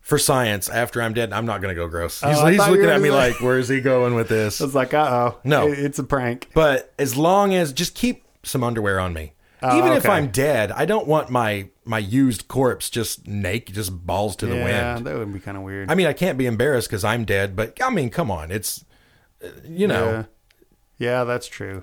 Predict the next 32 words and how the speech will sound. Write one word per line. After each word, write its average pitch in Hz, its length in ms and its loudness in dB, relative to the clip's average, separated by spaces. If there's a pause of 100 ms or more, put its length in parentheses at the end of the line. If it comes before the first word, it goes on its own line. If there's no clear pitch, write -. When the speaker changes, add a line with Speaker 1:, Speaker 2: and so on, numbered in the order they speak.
Speaker 1:
Uh, - 140 -10
don't, 175 220 0
don't, 226 140 2
don't 240 180 2
you 254 60 0
think? 214 300 0
Even 220 280 2
if 139 100 -2
you're, 156 180 2
Speaker 2:
Yeah. 165 300 -2 (220)
Speaker 1:
even 190 240 2
if 151 180 -2
you're 131 380 2
whatever 95 580 -2 (140)
has, 101 360 -2
has 113 240 -4
up 117 140 -4
and 117 140 -2
left 110 280 -2
the 107 80 -2
body, 98 480 -2 (480)
it's 180 180 0
still, 240 400 4
that's 143 240 2
like, 127 360 0
someone 175 320 2
would 147 100 2
look 160 160 4
and 147 100 0
say, 135 160 2
"There's 160 240 4
Ivan." 131 460 2